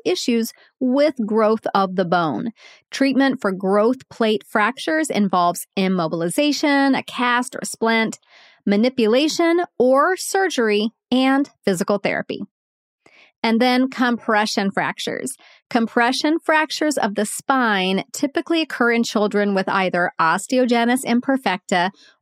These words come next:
or in those who use steroid medications long-term, which weakens the bones. They can also be due to a fall or motor vehicle accident, and treatment can range from rest and a back brace to surgery.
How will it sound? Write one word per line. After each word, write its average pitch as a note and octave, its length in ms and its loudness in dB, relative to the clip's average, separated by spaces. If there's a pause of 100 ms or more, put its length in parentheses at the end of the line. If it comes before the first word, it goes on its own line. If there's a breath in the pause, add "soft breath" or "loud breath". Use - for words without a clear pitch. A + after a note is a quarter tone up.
or D#4 320 4
in A3+ 240 2
those G#3+ 280 2
who A#3 100 0
use F#3 440 0
steroid C#4+ 540 0
medications G3 800 0
long-term, E3+ 580 -2
which D#3 180 -8
weakens F3 460 -4
the F3 100 -4
bones. - 520 -6 (420 loud breath)
They B3 100 2
can B3 180 0
also C4 340 2
be C4 160 2
due A3 240 2
to G#3 260 0
a F3 140 0
fall C4 580 2 (100)
or G#3+ 320 4
motor E3+ 400 2
vehicle C4 440 0
accident, C4 640 0 (300)
and B3 100 2
treatment F4+ 480 0
can A3+ 160 0
range G#3 380 0
from E3 300 -2
rest F3 500 -2
and F#3 120 -2
a D#3+ 60 -2
back A#3 240 0
brace E4+ 420 0 (220)
to F4 100 0
surgery. - 540 -6